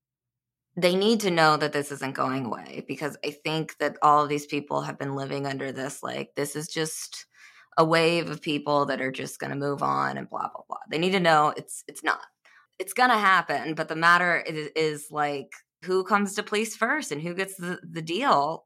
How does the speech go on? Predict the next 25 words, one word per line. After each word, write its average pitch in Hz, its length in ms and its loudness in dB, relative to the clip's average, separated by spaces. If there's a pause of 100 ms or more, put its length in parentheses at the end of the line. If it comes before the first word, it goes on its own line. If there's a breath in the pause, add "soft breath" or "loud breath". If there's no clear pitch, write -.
at - 140 -6
this 220 220 -4
point. 160 480 -2 (100)
These 226 220 -8
people 254 260 -4
need 180 460 -4
to 180 180 -4
talk, 175 580 4 (180)
and 156 540 -4 (140)
just - 360 -10 (100)
continuing 180 560 -2
to 170 160 0
apply 156 300 2
pressure 160 540 -2
and 143 360 -4 (1200)
really 165 500 2
questioning 156 720 2
all 151 260 0
of 147 80 0
these, 147 480 -6
every 165 380 2
single 156 520 -2
person. 143 880 -4 (140)
And, 139 280 -6
like, 135 420 -8